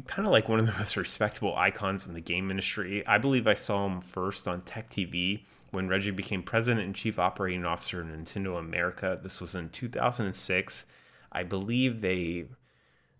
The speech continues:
like, Tech T V was airing, like, E three press conferences, and I think that year was when Nintendo was still doing E three press conferences, and they brought him on stage, and they introduced him,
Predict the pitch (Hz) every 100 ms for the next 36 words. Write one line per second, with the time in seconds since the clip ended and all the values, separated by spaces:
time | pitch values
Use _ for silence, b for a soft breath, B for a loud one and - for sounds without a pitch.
0 | - 87 - 127 117 113 101 104 90 -
1 | 95 95 92 82 80 - 107 101 90 82
2 | - - 117 - 113 113 113 107 - 107
3 | 101 92 82 - 98 92 - 95 95 87
4 | 82 85 87 85 80 107 101 82 - -
5 | 101 104 104 98 110 110 107 101 - 104
6 | - 101 95 95 - 101 90 85 76 80
7 | 98 104 101 95 90 - 87 87 87 90
8 | 78 - 113 107 101 - - 85 85